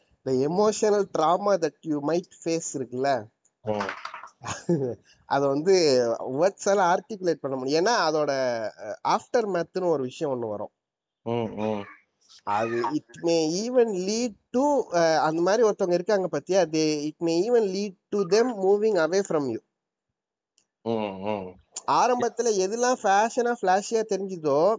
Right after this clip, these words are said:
Speaker 1: like சூப்பர் இவன் அப்படின்னு தெரிஞ்சுதோ,
Speaker 2: ம்.
Speaker 1: நீ அதே விஷயத்த வந்து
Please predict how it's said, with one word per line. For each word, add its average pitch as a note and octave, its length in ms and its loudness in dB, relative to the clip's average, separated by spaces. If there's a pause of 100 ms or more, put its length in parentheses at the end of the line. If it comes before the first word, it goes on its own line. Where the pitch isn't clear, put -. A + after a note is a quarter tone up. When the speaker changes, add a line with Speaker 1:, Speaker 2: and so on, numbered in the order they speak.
Speaker 1:
like D#3 160 -2
சூப்பர் A#3 400 -2
இவன் E3 220 2
அப்படின்னு D#3+ 440 -2
தெரிஞ்சுதோ, E3 840 2 (500)
Speaker 2:
ம். A2 380 -4
Speaker 1:
நீ D#3 140 0
அதே G#3+ 580 4
விஷயத்த G3+ 340 4
வந்து E3 340 2